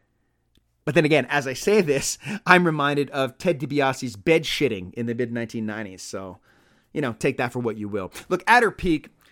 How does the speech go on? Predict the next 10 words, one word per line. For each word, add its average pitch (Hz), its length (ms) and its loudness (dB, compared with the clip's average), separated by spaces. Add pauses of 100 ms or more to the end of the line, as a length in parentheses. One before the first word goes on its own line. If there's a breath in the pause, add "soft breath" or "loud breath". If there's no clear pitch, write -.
(180 soft breath)
I 185 140 4
think 233 160 -6
Trish - 500 -4
is 127 460 -4
a, 120 280 -2
um, 98 380 -8 (800)
a 135 60 0
very 127 500 6
good 101 220 -6
heel. - 300 -18